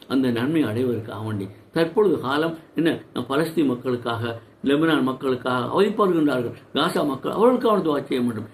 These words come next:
இதை கண்டால் நாம் உடனடியாக நமது விசேஷமாக நமது பிள்ளைகளுக்காக துஆ செய்ய வேண்டும்,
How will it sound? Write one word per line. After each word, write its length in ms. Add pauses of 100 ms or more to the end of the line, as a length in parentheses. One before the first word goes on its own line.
(180)
இதை 180
கண்டால் 400
நாம் 220
உடனடியாக 560 (180)
நமது 260
விசேஷமாக 540
நமது 280
பிள்ளைகளுக்காக 560
துஆ 240
செய்ய 220
வேண்டும், 240